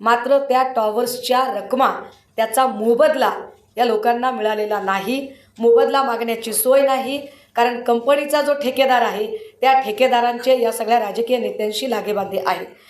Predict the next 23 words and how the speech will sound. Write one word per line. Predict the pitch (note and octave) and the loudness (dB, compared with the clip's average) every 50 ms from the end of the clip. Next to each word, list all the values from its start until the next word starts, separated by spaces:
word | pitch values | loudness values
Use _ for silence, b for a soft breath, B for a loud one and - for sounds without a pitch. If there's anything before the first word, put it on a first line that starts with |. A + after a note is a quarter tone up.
| B B B - | B B B -2
त्यामुळे | B3+ C#4 D#4 D4+ | 2 4 4 4
राजकीय | B3 A3+ A3 A#3 C#4 D4 - E4 D#4+ | 4 2 0 0 -2 -2 0 0 2
नेत्यांशी | D4 C#4 C4+ C#4 C#4 C#4+ C#4 D4+ D4+ C4 | 2 2 2 2 0 0 -2 -4 0 2
लागेबांधे | A#3 A3+ A3+ D4+ D4+ D4 D4 D4 D#4 | 2 2 2 2 0 0 0 0 0
असल्यामुळे | D4+ C#4 - C4+ C4 C4+ C4 A#3+ A#3 C4 C5+ C#5 - B B B B B - | 0 0 0 2 2 2 2 2 2 2 0 0 -2 B B B B B -8
ही | D4+ D#4+ C#4 | -6 0 2
लोकं | C#4 C#4 C#4 C#4 D4+ D#4 D#4+ D#4+ - - - - G3 | 2 2 4 4 4 4 4 2 0 -4 -10 -8 -2
धड | A#3+ C#4 D4 | 0 2 2
आपला | D4 C4+ C4 C4 C#4 C#4+ | 2 2 2 2 0 0
न्यायही | C4 B3 B3 B3 B3+ C4+ C4 D#4+ | 0 2 0 2 2 2 0 0
मागू | C#4+ D4 C4 C4 C4 | -2 -2 -2 -2 -4
शकत | B3+ - B3 - B3 A#3 - | -6 -6 -4 -4 -6 -4 -2
नाहीत | A3+ G#3+ G#3 A#3+ G#3+ B B B B B B - | -2 -2 -2 -2 -4 B B B B B B -4
आणि | G#3 A3 A#3 | -2 0 0
धडपणाने | A3+ G3 A3+ C4+ C#4+ C4+ C4+ A#3 A3+ A3 G#3+ A#3 C4 | 0 0 0 0 0 0 0 -2 -2 -2 -2 -4 -4
आपल्या | A#3+ - - - A3 A3+ A#3+ B3 - - B B B B B B - | -4 -4 -6 -2 2 2 2 2 2 -2 B B B B B B -4
काही | A3 A3+ B3 | -2 -2 0
प्रश्नांवरती | - A#3 G#3+ G#3+ - A#3 A#3+ A#3+ A3+ A3 G#3 G#3+ G#3+ G#3 G3+ G3+ - - | 0 -2 -4 -4 -2 -2 -2 -2 -2 -4 -6 -6 -8 -10 -12 -12 -14 -12
ही | G3+ A3+ | -10 -8
माणसं | A3 G#3 G#3+ G#3+ - C4 | -8 -6 -6 -4 -4 -4
बोलूही | G#3+ A3 G#3+ G#3+ G#3+ G#3+ G#3+ | 0 0 2 2 0 0 -2
शकत | G3 G#3 G3+ - F3+ F3+ - - | -6 -8 -8 -10 -12 -14 -12 -12
नाहीत. | F#3 F3+ F#3+ F#3+ | -12 -12 -12 -14